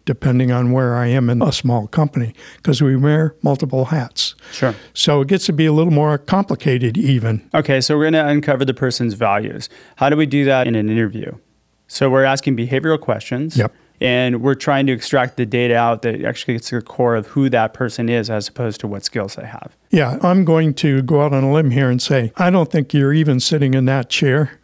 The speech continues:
Speaker 1: if you don't have the technical skills, the technical competencies that I need for the job.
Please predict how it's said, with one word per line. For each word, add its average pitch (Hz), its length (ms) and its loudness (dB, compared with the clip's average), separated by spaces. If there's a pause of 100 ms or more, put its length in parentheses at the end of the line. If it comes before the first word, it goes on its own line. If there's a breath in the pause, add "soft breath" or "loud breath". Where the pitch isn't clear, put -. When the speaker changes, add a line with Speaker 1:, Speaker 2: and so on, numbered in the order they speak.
(140)
Speaker 1:
if 147 240 2
you 139 80 2
don't 139 200 2
have 131 320 0
the 127 100 0
technical 131 640 0
skills, 123 800 0
the 131 120 -4
technical 131 540 -2
competencies 123 920 -2 (380 loud breath)
that 127 160 0
I 131 100 2
need 131 280 2
for - 120 -6
the 113 140 -2
job. 110 380 -4